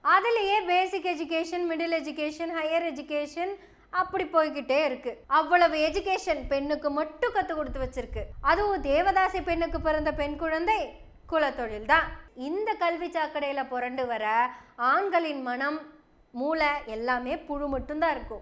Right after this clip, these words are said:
அப்படிப்பட்ட சாக்கடையில புரண்டுட்டு இருந்தவங்க தான் இந்த ஒன்பது புழுக்களான பொள்ளாச்சி வழக்குல இருக்கிறவங்க. உடனே பொள்ளாச்சிக்காரங்கெல்லாம் கோச்சுக்காதீங்க. சிக்காத கோயம்புத்தூர்காரனும் இருக்கிறான், சிக்காத ஈரோட்டுக்காரனும் இருக்கிறான்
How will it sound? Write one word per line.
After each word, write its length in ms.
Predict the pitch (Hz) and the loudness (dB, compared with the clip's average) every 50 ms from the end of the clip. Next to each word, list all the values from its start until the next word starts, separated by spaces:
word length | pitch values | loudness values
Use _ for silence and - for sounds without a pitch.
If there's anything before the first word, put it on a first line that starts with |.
| - - - | -14 -16 -14
அப்படிப்பட்ட 600 | - 226 247 - - 403 427 427 427 359 339 339 311 | -12 -12 -10 -4 -2 0 0 2 2 0 0 0 0
சாக்கடையில 640 | 320 285 285 294 302 294 320 311 311 311 302 285 - | 2 4 4 4 4 4 2 2 2 2 0 -2 -2
புரண்டுட்டு 480 | 269 262 269 285 311 311 311 254 247 269 | 0 0 0 0 -2 -4 -4 -6 -6 -6
இருந்தவங்க 420 | 269 262 254 254 247 247 247 247 | -6 -4 -4 -4 -4 -4 -4 0
தான் 300 | 240 359 427 440 370 277 - - - - - | 2 2 4 4 2 -2 -4 -10 -20 -20 -12
இந்த 300 | - 277 285 285 277 262 | -8 -6 -2 0 0 0
ஒன்பது 480 | 262 269 285 302 320 294 311 294 269 294 | 0 0 -2 -2 -2 0 0 0 0 0
புழுக்களான 680 | - - 277 277 294 294 294 294 285 285 285 294 302 392 453 415 294 - - - - _ _ _ | -4 -6 -6 -6 -6 -4 -2 -2 0 0 0 0 0 0 0 0 -2 -4 -10 -18 -20 _ _ _
பொள்ளாச்சி 440 | - 339 330 330 330 311 302 311 302 262 | 4 4 6 6 4 2 2 0 -4 -2
வழக்குல 320 | 269 254 254 254 254 254 | 0 0 -2 -2 -4 -4
இருக்கிறவங்க. 640 | 262 339 359 - 220 - - 247 240 226 233 226 214 - - - - - - | -2 -2 -2 -2 -2 -4 -4 -4 -4 -4 -6 -8 -10 -10 -12 -20 -20 -8 -2
உடனே 300 | 320 381 440 466 453 508 523 508 | 0 2 2 2 2 0 2 4
பொள்ளாச்சிக்காரங்கெல்லாம் 880 | 453 403 415 427 427 427 427 427 - 359 349 320 320 330 302 339 359 349 | 6 6 6 6 4 2 2 2 2 2 2 2 2 0 0 0 0 2
கோச்சுக்காதீங்க. 880 | 349 330 330 330 339 349 311 302 285 254 277 262 262 247 226 226 220 214 - - - - - - | 0 0 0 0 -2 -2 0 0 0 0 -2 -4 -2 -2 0 0 -2 -4 -8 -14 -18 -12 -8 -4
சிக்காத 460 | 359 254 254 - 311 311 302 302 294 | -4 -4 -2 2 4 4 4 4 4
கோயம்புத்தூர்காரனும் 840 | 294 285 285 285 302 311 285 - 311 302 - 294 285 285 285 294 285 | 4 4 4 4 2 -2 -2 -2 -2 0 2 4 4 4 2 0 -2
இருக்கிறான், 440 | 285 277 269 311 349 415 415 381 320 - | -4 -4 -2 0 2 2 2 2 -2 -4
சிக்காத 500 | - 330 - - 311 311 294 294 285 277 | -8 -8 -4 0 2 2 2 2 2 0
ஈரோட்டுக்காரனும் 720 | 269 285 302 330 320 311 294 285 294 294 294 285 285 285 277 | 0 0 2 2 2 2 2 0 0 0 0 0 -2 -6 -6
இருக்கிறான் 420 | 277 269 - 339 415 427 359 | -6 -6 -2 -2 0 0 -2